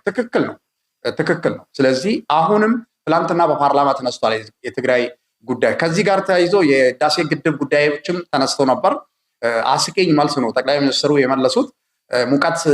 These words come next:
ሆኖብን አስቸግሮን ነው እንጂ አሁንም ምርቃት <laughs> ማከናወን እንችላለን» ነው ያለው። አባይ ሙቀት አለ ማለት ነው፣ በረሃ። እና በጣም የሚገርም ነው። ሰማንያ፣ ሰማንያ ሺህ ቢሊዮን ነው፣ ሰማንያ ሺህ ሚሊዮን ብር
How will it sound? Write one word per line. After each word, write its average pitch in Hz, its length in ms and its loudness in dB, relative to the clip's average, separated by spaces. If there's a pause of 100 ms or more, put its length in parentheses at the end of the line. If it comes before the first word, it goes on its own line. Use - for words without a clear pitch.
(140)
ሆኖብን 135 440 2
አስቸግሮን 127 480 2
ነው 123 80 0
እንጂ 120 160 -6 (100)
አሁንም 135 380 0
ምርቃት 127 420 -4 (280)
<laughs> - 540 -6 (300)
ማከናወን 143 580 2
እንችላለን» 127 640 0
ነው 127 100 -4
ያለው። 131 240 2 (420)
አባይ 139 440 2
ሙቀት 139 340 -4
አለ 127 240 0
ማለት 123 300 0
ነው፣ 117 180 -8
በረሃ። 123 280 0 (540)
እና 135 180 0 (380)
በጣም 180 360 2
የሚገርም 147 440 0
ነው። 113 120 -8 (340)
ሰማንያ፣ 220 520 2 (680)
ሰማንያ 175 420 0
ሺህ 185 280 -4
ቢሊዮን 190 400 2
ነው፣ - 140 -4
ሰማንያ 170 380 0
ሺህ 160 220 0
ሚሊዮን 156 380 4
ብር 143 160 0